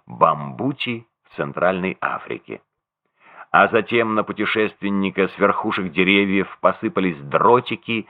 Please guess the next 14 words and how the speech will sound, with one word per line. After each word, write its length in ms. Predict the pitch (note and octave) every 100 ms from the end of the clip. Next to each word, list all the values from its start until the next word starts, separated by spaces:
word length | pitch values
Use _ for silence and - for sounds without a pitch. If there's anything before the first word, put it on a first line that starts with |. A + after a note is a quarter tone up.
| _ _
с 100 | -
каменными 640 | - G2 F#2+ F#2 F2 E2+
наконечниками. 1040 | D#2+ D#2 D#2+ D#2+ A1+ - - - - - _ _ _ _ _ _ _ _ _ -
Путешественник 760 | D#2 G2 - A#2 - A2 G2+
спасся 480 | - A2 G#2+ - G2+
бегством, 680 | F#2 B2 F#2 - A#1+ A1 - _ _ _ _
потерпев 500 | - F2+ G2+ - A#2
некоторый 440 | G2 A2 - G#2 G2+
урон, 460 | G2+ F#2+ D#2 A1+ - _ _ _ _
порванный 520 | A2+ A2+ F#2 F2+ E2+
пиджак 680 | - D2 C#2+ A2+ A#2+ - - _ _
и 100 | D#2+
разбитые 640 | D#2+ D2 C#2 F2+ F2 D#2+
очки. 560 | - - - - A1